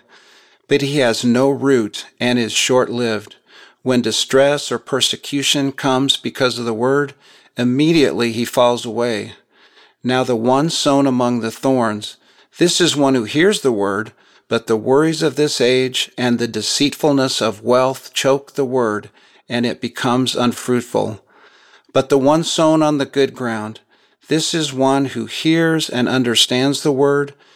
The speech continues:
who does produce fruit and yields, some a hundred, some sixty,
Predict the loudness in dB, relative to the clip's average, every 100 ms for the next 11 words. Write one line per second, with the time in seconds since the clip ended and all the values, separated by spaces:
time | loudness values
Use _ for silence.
0 | _ _ -8 -6 0 2 2 0 -6 -4
1 | -2 -2 -4 -4 0 2 0 -2 -4 -2
2 | -2 0 2 2 -2 -8 -12 _ _ -6
3 | 0 0 0 0 0 0 0 -2 -4 _
4 | _ -8 -2 0 0 0 -2 -4 -4 -2
5 | -2